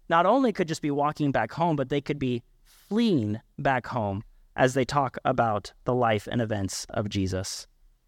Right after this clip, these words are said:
Nevertheless, there's this man that asks, "What are you talking about?" And their responses are actually pretty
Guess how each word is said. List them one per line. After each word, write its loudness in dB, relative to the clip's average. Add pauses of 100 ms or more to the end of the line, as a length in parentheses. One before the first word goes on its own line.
(1120)
Nevertheless, 4
there's 0
this -4
man 2
that 0
asks, -2
"What -4
are -2
you -2
talking -6
about?" -8 (540)
And 2
their 4
responses 0
are -2
actually -4
pretty -4